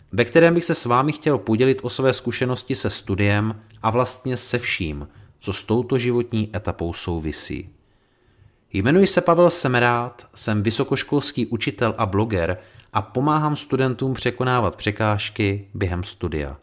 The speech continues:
Takže pokud i vy potřebujete poradit, nebojte se mi napsat nebo navštivte můj blog taťulda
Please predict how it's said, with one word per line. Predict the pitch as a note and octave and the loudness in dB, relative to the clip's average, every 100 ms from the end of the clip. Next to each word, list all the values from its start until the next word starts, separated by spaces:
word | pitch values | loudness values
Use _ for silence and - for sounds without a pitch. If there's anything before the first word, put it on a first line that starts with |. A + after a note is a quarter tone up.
| _ _ _ _ _ _ _ _ | _ _ _ _ _ _ _ _
Takže | A#2 A2+ | 0 0
pokud | B2+ D3 D#3 - | 0 0 -2 0
i | A2 | 2
vy | B2+ | 2
potřebujete | - E3+ - A2 G#2+ G2+ F2+ | 0 -4 -2 0 0 0 -4
poradit, | - A2 C#3 G#2+ D2+ - - _ _ _ _ | -2 0 2 0 -6 -10 -20 _ _ _ _
nebojte | A2+ D3+ F3 E3+ | -2 4 4 4
se | - D3 | 0 0
mi | B2 | 2
napsat | G2+ - - F2 D#2 - _ _ | 0 -2 -4 -4 -6 -10 _ _
nebo | G2+ F#2 | -4 -2
navštivte | F2+ G#2+ - C3+ - A2+ | -2 -2 -2 -4 -2 -2
můj | F#2+ D2+ | 0 -2
blog | D2 F2 G#2+ - - - - - | -2 0 0 -4 -20 -20 -20 -4
taťulda | G#2+ G#2 C3+ B2 G#2 F#2+ | -2 0 0 2 2 0